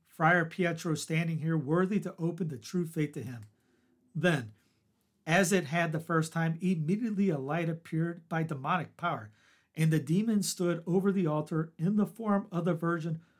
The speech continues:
holding her son in her lap, and said, "Friar Pietro, who until now has opposed me, I, a loving mother,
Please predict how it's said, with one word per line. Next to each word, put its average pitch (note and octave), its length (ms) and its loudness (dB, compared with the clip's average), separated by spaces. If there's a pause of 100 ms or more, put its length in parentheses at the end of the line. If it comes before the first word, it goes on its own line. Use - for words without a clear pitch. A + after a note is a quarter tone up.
(140)
holding A3 440 0
her F#3+ 180 2
son C#3 460 -4 (160)
in E3+ 180 -2
her E3 160 2
lap, D#3 360 0
and D#3+ 140 -2
said, D#3+ 300 0 (800)
"Friar D3+ 280 4
Pietro, D3 580 0 (460)
who G#3+ 300 4
until F#3+ 360 2
now E3 340 0
has E3+ 260 -4
opposed E3 460 -2
me, E3 260 0
I, D#3+ 320 -2 (140)
a F3 80 -2
loving F3+ 380 2
mother, F3 360 0